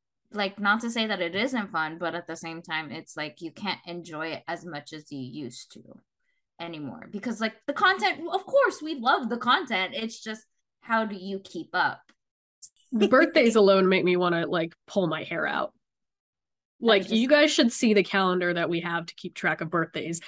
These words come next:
Speaker 2: And then people get mad at you if you miss one.
Speaker 1: Yeah.
Speaker 2: And I'm like, "Y-, put the calendar together for me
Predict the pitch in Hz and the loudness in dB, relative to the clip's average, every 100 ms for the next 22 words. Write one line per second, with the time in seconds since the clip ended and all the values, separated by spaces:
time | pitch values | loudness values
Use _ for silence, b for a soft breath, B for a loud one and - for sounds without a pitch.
0 | B B 240 247 277 294 330 320 262 208 | B B 6 6 6 8 8 8 6 6
1 | 202 208 214 240 214 208 180 180 - 247 | 6 4 4 6 6 4 0 0 0 0
2 | 285 330 _ _ _ _ _ _ _ _ | 2 0 _ _ _ _ _ _ _ _
3 | _ _ _ _ _ _ - 185 - - | _ _ _ _ _ _ -10 -10 -10 -4
4 | 240 233 226 214 214 226 - - - - | -2 0 2 2 0 -8 -14 -12 -16 -16
5 | _ _ _ _ _ - 330 - - 277 | _ _ _ _ _ 2 2 4 2 6
6 | 277 269 247 247 220 220 208 - 185 185 | 6 8 6 4 4 4 2 2 2 2
7 | 160 | -2